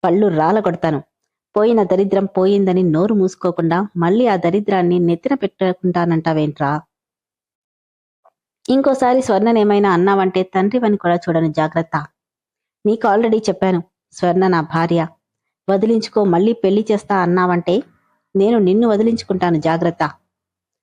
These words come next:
అని గబగబా అర్జున్ ఇంటికి వెళ్తుంటే, "ఒరేయ్, ఆగరా, నా మాట వినరా" అంటూ ఎలాగైనా ప్రవీణ్ని ఆపడానికి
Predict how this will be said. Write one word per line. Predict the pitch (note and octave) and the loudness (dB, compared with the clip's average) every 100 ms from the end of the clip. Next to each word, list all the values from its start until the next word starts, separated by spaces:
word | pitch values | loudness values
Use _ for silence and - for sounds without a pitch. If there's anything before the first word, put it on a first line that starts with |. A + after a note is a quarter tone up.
| _ G#3 | _ -2
అని | G#3 F#3 F#3 | 0 0 0
గబగబా | E3+ A3+ A3+ G3 F#3+ G#3 _ - | -2 0 0 0 -2 -4 _ -4
అర్జున్ | G3+ G#3 C#4+ B3+ | -4 0 0 0
ఇంటికి | F3+ F#3 G#3+ A3 | 0 0 -2 -2
వెళ్తుంటే, | F3 E3+ F#3+ F#3 G3+ E3 - _ _ _ _ _ _ _ _ | 0 0 -2 0 -2 -2 -6 _ _ _ _ _ _ _ _
"ఒరేయ్, | A3 B3+ G#3 - _ _ - | 0 2 0 -4 _ _ -4
ఆగరా, | G3+ A#3 C#4 G3+ F#3+ - _ _ B3+ | 0 2 2 2 -2 -6 _ _ -2
నా | A#3 | 2
మాట | F3+ G#3+ B3 | 2 0 2
వినరా" | G3 A#3+ A#3 A3 - _ _ _ _ | 2 2 0 -2 -6 _ _ _ _
అంటూ | G3+ F#3 A3 F3+ D#3+ _ _ _ _ G3+ | -4 0 0 0 -2 _ _ _ _ 0
ఎలాగైనా | G3 B3 A#3+ G#3+ G3+ | 2 2 2 2 0
ప్రవీణ్ని | G3 E3+ E3 A#3 A3+ | 0 -2 0 0 2
ఆపడానికి | F#3 F#3 G3 G3 F#3 F3+ F3 | 0 0 0 0 0 -2 -4